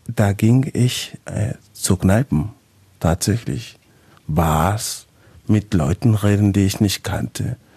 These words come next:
Da haben sie mir auch, äh, gefragt, „Wo kommst du her? Warum bist du hier in Deutschland? Wie findest du Deutschland? Was stört dich hier von Menschen?“ Äh, und so weiter und so fort. So habe ich eigentlich,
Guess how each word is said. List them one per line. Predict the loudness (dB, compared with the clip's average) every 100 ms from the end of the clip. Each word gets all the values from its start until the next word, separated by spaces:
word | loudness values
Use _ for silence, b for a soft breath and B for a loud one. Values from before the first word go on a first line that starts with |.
| B B B B B B
Da | -2 0
haben | 2 0
sie | 0 2
mir | 4 4
auch, | 2 0 0
äh, | 0 2 0
gefragt, | -2 0 0 0
„Wo | -2
kommst | -2 -6 -4 -6
du | -2
her? | -2 -2 0
Warum | 2 2 0
bist | -4 -2
du | -4
hier | 0 2
in | 2
Deutschland? | 0 -2 0 0 -2 -6 -16 B B B B _
Wie | 0
findest | 2 2 2 0 0
du | 2
Deutschland? | 2 0 0 0 0 -2 -8 -20 _ -4
Was | -2 -2
stört | 0 -2 0
dich | -4 -4
hier | 0 0 0 -4
von | -4 -2 0
Menschen?“ | 2 0 0 -6 -6 -6 -10 _ -2
Äh, | 0 2
und | 0 0 -2
so | 0 0
weiter | 0 2 2
und | 2 0
so | -2
fort. | 0 -2 0
So | -2 0
habe | 0 -2
ich | -2
eigentlich, | 2 2 0 -2 -2 -2 -12